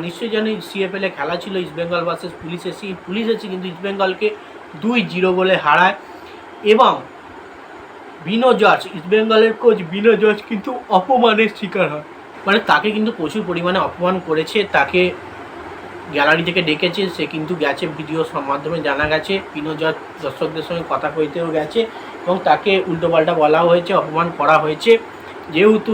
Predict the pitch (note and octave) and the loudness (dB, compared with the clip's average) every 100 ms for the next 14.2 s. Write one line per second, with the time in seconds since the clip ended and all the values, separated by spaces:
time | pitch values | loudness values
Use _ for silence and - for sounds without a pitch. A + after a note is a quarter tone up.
0 | G3 D3 E3 F3 F#3 F3+ F3 D3+ D#3+ D3+ | -2 0 0 2 4 4 4 -2 -2 -4
1 | D#3 D#3 D#3 D#3+ E3 D#3+ D3+ D#3 D3+ C#3+ | -4 -2 -2 0 0 -2 -6 -8 -8 -8
2 | D#3 D#3+ C#3 F3 F3 - - - - C#3 | -6 -4 -2 -4 -4 -8 -16 -12 0 0
3 | D3+ D3 D3 D#3+ D3+ D#3+ D#3 A3 G#3+ - | 2 -2 -2 -2 2 0 2 -4 -4 -12
4 | - D#3+ D#3 D3 E3 G3 A3 D#3 D#3 D3+ | -6 -4 0 -2 0 -4 -6 -8 -8 -4
5 | F3 F3+ F3+ E3 E3 E3+ E3+ E3 E3+ E3 | -4 0 0 0 -4 -2 -2 -2 -2 -2
6 | E3 F#3 - - C#3 C#3 E3 D#3 D#3 E3 | -2 -4 -6 -6 -2 0 2 2 2 0
7 | D3 D#3+ D#3+ D3+ D#3+ E3+ D#3+ C#3+ - F3 | -2 0 0 0 -2 0 -4 -4 -6 -2
8 | F#3 F#3 - - D3 D#3 D3+ C#3 D#3 D#3+ | -2 -4 -12 -8 -4 -2 2 2 2 2
9 | D3+ E3 E3 - D3 D3+ F3+ F3 D#3 D3+ | 4 4 2 -4 -6 -4 -4 -4 -4 -6
10 | D3 D#3 D3+ D#3 D3+ D3+ D3 E3+ F3+ - | 0 2 4 4 2 -2 -2 -2 -4 -12
11 | - D#3+ - D#3+ D#3+ F#3 G#3 - - - | -6 -4 -4 -2 -2 -2 -6 -8 -16 -16
12 | - - D3 F#3 F#3 - F3 E3 E3 C#3+ | -8 -2 0 0 0 -2 -6 -4 -2 0
13 | D3+ D#3 D3+ C#3+ D#3+ C#3+ D3+ D3 C#3+ C#3 | 0 0 0 -4 -4 -4 -4 0 0 0
14 | D#3+ | 0